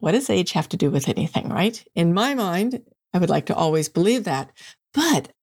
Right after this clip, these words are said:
if you had listened just recently, you might have heard me talk about my friend who was, I think she was turning fifty,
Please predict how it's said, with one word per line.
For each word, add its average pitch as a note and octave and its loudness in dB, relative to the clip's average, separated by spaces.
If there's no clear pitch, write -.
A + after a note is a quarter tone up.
if F#3 0
you G3+ 6
had G3 4
listened D4+ 2
just G#3 0
recently, G#3 0
you D3+ -2
might F3+ 2
have G3 -4
heard F3+ 0
me F3 2
talk D#3+ 0
about D3+ 0
my D3 -2
friend G#3 0
who F3+ 4
was, D#3+ 0
I - -2
think B3+ 4
she - 2
was G3 2
turning D#3+ 0
fifty, - -2